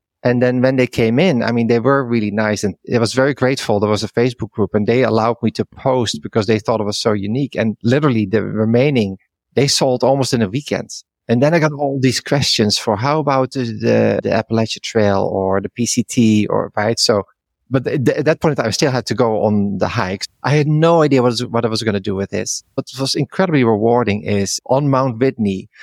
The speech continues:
So at some point in time, you get to the point where you have to leave your packs behind. And I had my medal on the outside and somebody walked up to me, "Oh, I got the same medal." And I was like, "Yeah, no,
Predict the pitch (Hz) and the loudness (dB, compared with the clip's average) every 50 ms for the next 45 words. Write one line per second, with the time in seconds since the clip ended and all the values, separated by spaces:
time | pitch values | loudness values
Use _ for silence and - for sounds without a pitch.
0 | - - _ - - - 123 117 120 - - 156 156 160 - 147 131 120 113 - | -20 -16 _ -4 0 0 2 2 0 0 0 -2 -2 -2 -2 0 0 0 0 0
1 | 123 113 113 117 101 117 - - 110 104 - - 113 113 107 - 117 107 113 117 | -2 0 0 0 0 -2 -2 -2 -6 -6 -2 -2 -2 -2 0 -2 -2 0 0 -2
2 | 113 - - - 117 113 - - 104 - - 110 117 - - - - 117 120 127 | -4 -6 -4 -2 -2 -2 -2 -4 -8 -6 -4 -4 -4 -4 -4 -6 -4 -2 0 0
3 | 135 127 131 120 117 120 117 113 110 104 107 104 104 104 107 110 107 107 104 101 | 0 0 2 2 2 0 0 0 -2 0 0 0 0 0 0 0 0 0 0 0
4 | 98 98 101 107 104 - - - 104 98 101 104 113 - - - _ _ _ _ | 0 2 2 0 0 -2 -2 -2 0 0 0 0 -2 -4 -6 -14 _ _ _ _
5 | _ 123 123 120 120 117 117 117 - - - - 147 156 160 135 127 127 120 - | _ 0 0 2 2 0 0 -2 -2 -2 0 0 0 0 0 2 2 2 2 0
6 | - 165 - 170 196 240 269 269 226 196 175 190 202 - - 165 - - 196 185 | -4 -2 0 2 2 4 4 4 4 2 2 0 -2 -2 -4 -4 0 0 0 2
7 | 175 170 170 190 202 180 135 110 98 98 101 104 113 - 117 117 107 110 117 113 | 2 0 0 0 0 0 0 0 0 -2 -4 -4 -2 -2 -2 -4 -4 -4 -4 -6
8 | 113 - 135 170 208 185 147 135 139 135 | -2 0 0 2 2 2 0 0 -2 -4